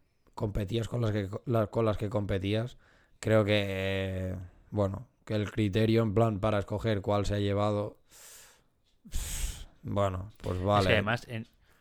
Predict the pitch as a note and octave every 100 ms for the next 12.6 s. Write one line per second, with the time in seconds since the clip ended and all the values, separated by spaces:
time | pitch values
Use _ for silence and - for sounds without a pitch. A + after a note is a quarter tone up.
0 | _ C#3+ A2+ G#2+ - A#2 - G#2 A#2 A2
1 | - - F#2+ F#2 G#2 A2 - F#2 F2 -
2 | G2 F2+ - G2+ F#2+ G2 G2 F#2+ - -
3 | - - A2+ A2 A#2+ C#3+ A2+ G#2 F#2+ G#2+
4 | F#2+ - - - - - - - - -
5 | - - G2+ G#2+ G#2 G2 G#2+ G2 G2+ F2+
6 | F#2+ - G#2+ A#2+ A2+ G#2+ A2+ A2+ A2 G#2
7 | - - A#2 A#2 A#2 A#2 - - - -
8 | - - - - - - - A2 A#2 A2
9 | G2 - - A2 - - - - - -
10 | A2+ A2+ A2 - A#2 A2+ A2 G2+ - -
11 | C3 C3+ B2 G#2 G2+ A#2 B2 C3+ B2 A#2
12 | C#3 C3 B2+ G#2 -